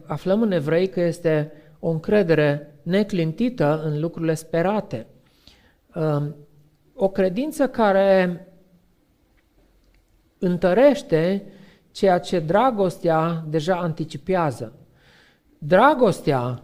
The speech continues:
și pacea, um, dorite de Pavel sunt semnul că împărăția lui Dumnezeu este deja în mijlocul nostru. Deja nu trăim ca și afară din adunare. Deja,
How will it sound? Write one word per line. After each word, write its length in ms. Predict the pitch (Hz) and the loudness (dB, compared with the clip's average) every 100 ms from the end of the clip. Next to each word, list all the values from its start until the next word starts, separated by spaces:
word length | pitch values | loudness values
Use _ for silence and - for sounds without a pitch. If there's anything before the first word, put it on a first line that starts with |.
| - | -16
și 220 | - 170 | -10 -10
pacea, 800 | - 220 269 - 170 135 156 185 - - - - | -2 0 0 -2 -4 -4 -6 -10 -18 -20 -20 -10
um, 500 | 156 147 143 139 131 135 - | -4 0 0 -2 -4 -10 -14
dorite 400 | - 156 160 190 | -2 0 2 0
de 100 | 175 | 0
Pavel 540 | 165 - 247 247 147 143 | -2 0 0 2 0 -2
sunt 280 | 139 180 170 | -2 -4 -4
semnul 680 | - 214 254 254 143 131 | -2 0 0 0 -2 -4
că 280 | - 160 151 - - - | -2 -2 -2 -6 -20 -8
împărăția 920 | - 175 175 175 165 214 202 190 185 | -4 0 2 2 2 4 4 4 0
lui 120 | 190 196 | -4 -4
Dumnezeu 440 | 208 208 175 170 | -2 -2 -2 -2
este 320 | 170 170 185 | -2 -4 -8
deja 420 | 175 190 170 165 | -4 -2 0 0
în 120 | 160 175 | 0 -4
mijlocul 460 | 160 170 165 185 | -6 -6 -6 -4
nostru. 500 | 185 220 220 170 147 - - - | -2 -2 -4 -6 -10 -12 -20 -4
Deja 300 | 170 202 220 | 0 2 2
nu 160 | 240 | 2
trăim 400 | 226 220 214 254 | 0 0 0 -2
ca 160 | 262 196 | -2 -4
și 200 | 180 175 | -4 -6
afară 440 | 170 160 208 208 | -8 -6 -4 -2
din 180 | 196 175 | -2 -4
adunare. 640 | 175 165 160 196 208 143 127 - - - | -4 -4 -4 -4 -2 -4 -6 -14 -20 -16
Deja, 680 | - 170 151 196 226 170 156 | -4 -2 2 4 4 2 -4